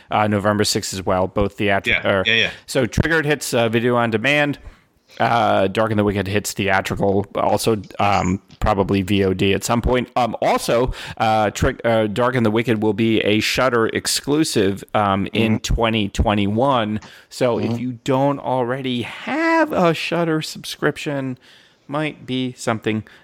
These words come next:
Speaker 1: that
Speaker 2: Yeah.
Speaker 1: you want to get. Uh,
Speaker 2: First of all, why are you listening to us? And second of all, what's wrong with you?
Speaker 1: Exactly.
Speaker 2: Like
Speaker 1: Um, <laughs> so, um,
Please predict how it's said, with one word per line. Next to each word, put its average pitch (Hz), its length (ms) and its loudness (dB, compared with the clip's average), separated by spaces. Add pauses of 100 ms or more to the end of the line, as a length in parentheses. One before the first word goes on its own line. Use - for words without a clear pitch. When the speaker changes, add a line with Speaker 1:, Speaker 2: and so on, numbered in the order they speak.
(120)
Speaker 1:
that 98 180 2
Speaker 2:
Yeah. 90 160 2
Speaker 1:
you 98 140 -2
want 98 420 -4
to 92 300 -2 (120)
get. 87 240 0 (480)
Uh, - 300 -4 (120)
Speaker 2:
First 180 280 -2
of 110 80 0
all, 101 240 0
why 101 320 0
are 127 80 2
you 123 180 2
listening 110 400 0
to 95 100 2
us? 92 280 0
And 85 80 -8
second 113 240 0
of 104 60 2
all, 101 100 2
what's 98 160 0
wrong 92 300 0
with 73 140 -2
you? 69 200 -2 (140)
Speaker 1:
Exactly. 95 560 -2 (360)
Speaker 2:
Like - 320 -4
Speaker 1:
Um, - 540 -2 (120)
<laughs> - 0 - (280)
so, 143 580 -2 (320)
um, 127 480 2